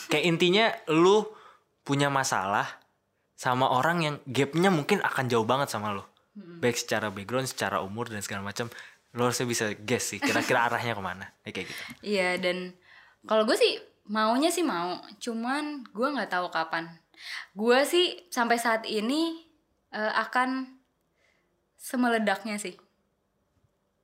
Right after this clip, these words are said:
Speaker 2: Paham gak?
Speaker 1: Anjir, lu nunggu itu semeledak itu?
Speaker 2: Iya.
Speaker 1: God damn it.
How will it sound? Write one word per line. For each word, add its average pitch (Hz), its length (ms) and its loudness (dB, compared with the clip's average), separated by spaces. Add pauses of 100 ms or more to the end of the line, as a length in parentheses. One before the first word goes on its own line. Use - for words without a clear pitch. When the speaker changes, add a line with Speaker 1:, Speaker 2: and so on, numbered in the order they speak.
(920)
Speaker 2:
Paham 190 300 -6
gak? 165 80 -6
Speaker 1:
Anjir, 131 180 -2
lu 147 120 2
nunggu 123 380 0
itu 117 260 -6 (340)
semeledak 113 580 -2 (180)
itu? 123 220 -2
Speaker 2:
Iya. 117 100 -4 (420)
Speaker 1:
God 135 260 -6
damn 95 200 -8
it. 98 140 -12